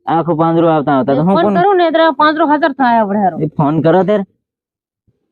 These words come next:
Speaker 1: હું, અ, પાંદરું આવતા આવતા તો હું કોણ કાં નાહી પડે? તને
Speaker 2: કાં
Speaker 1: હાથ
Speaker 2: નાહી
Speaker 1: લાગુ ને?
Speaker 2: જાય? ના, ઘરમાં ખાલી બાયણું દી નાખીને કઈ નાહી પડે.
Speaker 1: એ મારો ઘર છે, એ મને હું મહી દે-, મહીથી દી નાખી હતી?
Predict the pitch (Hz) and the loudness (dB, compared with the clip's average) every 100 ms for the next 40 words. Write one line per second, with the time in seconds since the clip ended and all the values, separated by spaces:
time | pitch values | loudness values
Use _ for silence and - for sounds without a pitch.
0 | _ 135 135 139 _ - 151 151 147 143 | _ -2 -2 -2 _ -2 2 2 2 2
1 | 139 123 160 180 175 160 143 147 139 147 | 0 0 -2 0 0 0 2 0 0 0
2 | 180 151 185 180 220 226 214 196 151 165 | 0 0 -2 0 0 2 2 0 0 0
3 | 175 180 320 190 190 294 285 - _ _ | 0 0 0 2 2 2 0 -4 _ _
4 | 269 320 262 285 320 320 320 285 302 381 | -2 0 2 2 2 2 2 2 2 2
5 | 339 320 320 311 302 311 262 240 190 175 | 2 2 2 0 0 0 0 -2 -4 0
6 | 156 170 196 208 165 165 143 143 160 175 | 2 2 2 2 2 2 2 0 2 2
7 | 202 208 196 170 160 151 160 156 135 131 | 2 2 0 0 2 2 2 2 2 2
8 | 117 120 147 | 0 -2 -6